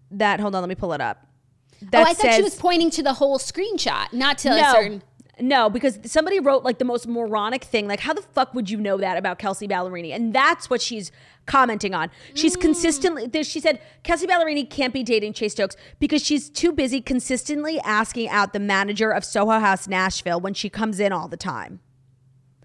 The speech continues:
Speaker 1: Like, how do you know that, first of all? Second of all, th-, what she's saying is, like, this rumor's moronic. She's not even commenting on the Chase thing. Chase posted a photo of them, and they appear to be, like, maybe kissing under this hat. Like, they're definitely seeing each other, and that's cute, and that's great.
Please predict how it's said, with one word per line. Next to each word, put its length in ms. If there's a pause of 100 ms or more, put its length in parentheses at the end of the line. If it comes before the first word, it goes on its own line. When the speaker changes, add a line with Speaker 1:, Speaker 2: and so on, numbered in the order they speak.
(240)
Speaker 1:
Like, 320 (120)
how 280
do 80
you 160
know 220
that, 240
first 280
of 60
all? 120
Second 260
of 40
all, 180 (260)
th-, 260
what 160
she's 220
saying 220
is, 100
like, 220
this 260 (320)
rumor's 420
moronic. 360 (200)
She's 140
not 160
even 100
commenting 400
on 80
the 80
Chase 280
thing. 180 (240)
Chase 260
posted 240
a 40
photo 220
of 100
them, 180
and 120
they 60
appear 220
to 60
be, 100
like, 140
maybe 180
kissing 400
under 160
this 140
hat. 260
Like, 160 (220)
they're 120
definitely 340
seeing 200
each 160
other, 140
and 100
that's 160
cute, 200
and 80
that's 180
great. 260